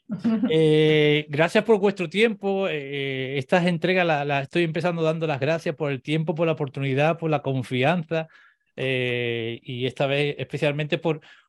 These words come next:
Speaker 2: por la, por el tiempo, porque sé que entre trabajo y festival, que estamos a, a, a poco tiempo ya de que se,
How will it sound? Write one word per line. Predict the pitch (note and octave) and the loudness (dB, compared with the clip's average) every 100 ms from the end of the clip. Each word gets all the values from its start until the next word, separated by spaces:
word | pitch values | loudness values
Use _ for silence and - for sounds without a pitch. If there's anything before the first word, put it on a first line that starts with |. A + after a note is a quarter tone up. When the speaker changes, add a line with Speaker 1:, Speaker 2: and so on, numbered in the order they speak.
| _ | _
Speaker 2:
por | - D3 | -2 0
la, | C#3+ C3 B2 A#2 A#2 - B2 | 2 2 0 -4 -6 -12 -6
por | C#3+ B2+ | -2 -2
el | B2 | -2
tiempo, | - C3 A2+ A2+ | 0 0 0 -8
porque | A#2+ A#2 | -8 -6
sé | - D3 | -4 -2
que | D3+ D3 C3 | -2 -2 -4
entre | B2+ B2+ B2+ | -6 -6 -4
trabajo | C3+ C#3+ E3 F3+ | -2 0 0 0
y | D#3+ | -2
festival, | E3+ D#3 - C#3+ D#3 F3 | -2 -4 -4 -2 0 -2
que | E3 | -6
estamos | D3 C#3+ C#3 C#3+ | -4 -4 -4 -4
a, | C3+ B2 A#2+ | -6 -6 -8
a, | - C3 C#3+ - _ | -10 -12 -14 -20 _
a | B2+ | -8
poco | - C3+ D3 | -6 -6 -4
tiempo | C#3+ B2+ | -6 -4
ya | C3+ C3 | -4 -4
de | C3 | -4
que | C3 | -6
se, | - B2+ B2+ | -4 -4 -6